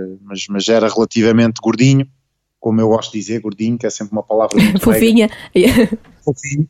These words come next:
Speaker 1: fofinho, gordinho, fofinho. E os meus pais e a minha família em si quis que eu começasse a fazer desporto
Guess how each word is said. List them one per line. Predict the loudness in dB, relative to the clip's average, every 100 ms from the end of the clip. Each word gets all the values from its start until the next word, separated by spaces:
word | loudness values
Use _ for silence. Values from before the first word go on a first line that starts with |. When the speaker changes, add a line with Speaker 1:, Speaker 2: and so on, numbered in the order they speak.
| -2
Speaker 1:
fofinho, | 0 2 2 2 -2
gordinho, | -4 -2 2 0 -2
fofinho. | -6 -4 -4 -6 -6
E | 0 4 6 4
os | 4
meus | 2 2
pais | 0 0 0 -4 -8 -6
e | -2 0
a |
minha | 0 0
família | 0 2 2 2
em |
si | 2 2 2
quis | 2 -2
que | 0
eu | 0
começasse | 0 -2 -2 -2
a | -2
fazer | -2 -2
desporto | -2 0 0 -2